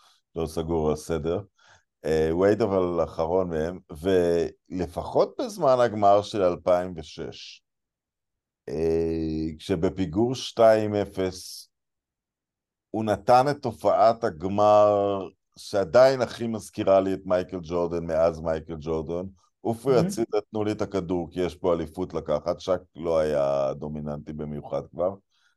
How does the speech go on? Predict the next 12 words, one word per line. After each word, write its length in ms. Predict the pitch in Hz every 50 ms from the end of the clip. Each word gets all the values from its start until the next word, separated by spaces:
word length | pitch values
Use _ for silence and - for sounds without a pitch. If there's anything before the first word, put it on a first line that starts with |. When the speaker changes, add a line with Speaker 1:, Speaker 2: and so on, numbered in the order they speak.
| _ _ _ _ _ _ _ _ _ _ _ _ 82
Speaker 1:
אה, 920 | 87 87 87 87 87 87 87 87 85 85 85 85 85 85 85 85 85 82 82 85 85 82 82 80 - - _ _ _ _ _
ב-, 380 | - 85 82 113 110 113 104 -
באלפיים 760 | 98 95 170 - 117 113 110 - 147 147 180 220 262 262 262 247
ושש 840 | 214 170 - - - 185 202 214 233 226 226 - - - - - - _ _ _ _ _ _ _ _ _ _ _ _ _ _ _
זה, 400 | - 92 80 80 87 98 113 113 107 104 101 101 98 98 98 98 95 95 95 98 98 98 95 - - _ _ _ _ _ _ _ _ _ _ _ _ _ _ _ _ _ _ _ _ _ _ _ _ _ _ -
היה 520 | 90 - - - 131 135 135 143 156 180
סיכוי 720 | 196 196 - 214 214 - 196 208 202 202 208 202 190 175 180 _ _ _ _ _ _
שעוד 320 | - - - 196 180 151 117 -
ידברו 460 | 202 160 135 147 139 123 143 165 175
על 100 | 170 165
לברון 500 | 160 147 143 131 135 143 147 151 147 139
ג'יימס, 360 | 123 139 139 139 131 131 127